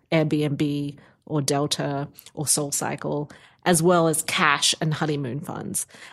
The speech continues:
And these were all the things that we knew millennial couples getting married today really want from a registry, but there was no place that you could do that all in a single registry.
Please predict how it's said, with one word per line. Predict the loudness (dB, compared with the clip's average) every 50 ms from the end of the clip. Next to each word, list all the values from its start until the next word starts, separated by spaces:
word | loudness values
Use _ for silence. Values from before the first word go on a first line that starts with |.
| 0 2
And | 4 6
these | 6 6 4 4 4
were | 2 2
all | 2 4 4 6 6 6
the | 4 2
things | 4 4 4 4 4 4 2
that | 2 2 4
we | 4 4 6
knew | 6 6 6 6 6 6 4 2 -2 -6 -10 -12 -16 _ 2
millennial | 4 4 6 6 4 4 4 2 0 0
couples | 0 -2 0 0 -2 -2
getting | 0 -2 -2 0 0
married | 0 0 -2 -2
today | -2 -2 0 0 0
really | 0 2 2 4 4 4 4 2 0
want | 0 0 0 0 2 0 0 0 -2 -4 -6 -8 _ _ _ _ -4
from | 0 2 4 4
a | 4 6
registry, | 4 4 4 4 2 2 2 2 0 0
but | 0 -2 0 2
there | 2 4
was | 4 4 6
no | 6 6 6 6 6 6 4 4 2
place | 0 0 0 2 2 2 0 -2
that | -4 -4 -6
you | -6 -4
could | -4 -4 -6 -6 _ -2
do | 2 4 4 4 4 2 0 -4 -6 _ -6
that | -2 0 2 0 0 0 0
all | 2 2 4 2 2 0 -2 -8 -18 -14 _
in | 0 2 2
a | 2 2
single | 2 2 2 2 2 4 2 2 0
registry. | 0 -2 -6 -6 -4 -2 -2 -2 -2 -4 -6 -12 -12